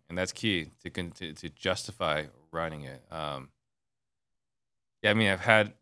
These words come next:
<laughs> a lot of people ask me some difficult questions, right? Like, "Why are you doing this? Why are you doing that?" It's like, these are the non-negotiables.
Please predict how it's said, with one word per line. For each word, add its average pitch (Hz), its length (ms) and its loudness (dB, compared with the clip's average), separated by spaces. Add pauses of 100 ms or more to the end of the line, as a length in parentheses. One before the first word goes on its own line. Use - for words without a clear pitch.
(160)
<laughs> 113 200 -2
a 101 260 0
lot 101 240 6
of 101 80 4
people 101 240 -2
ask 92 280 2
me 85 60 -4
some 85 180 -8
difficult 95 440 -4
questions, 90 500 -2
right? 78 200 -2
Like, 80 120 -6
"Why 85 160 2
are 92 40 2
you 92 100 0
doing 90 180 -2
this? 92 140 -6
Why 85 80 -2
are 78 40 -4
you 80 60 -4
doing 80 180 -6
that?" 110 100 -2
It's 101 80 -6
like, 73 140 -10 (1600)
these 113 200 4
are 127 60 8
the 123 100 4
non-negotiables. 123 800 4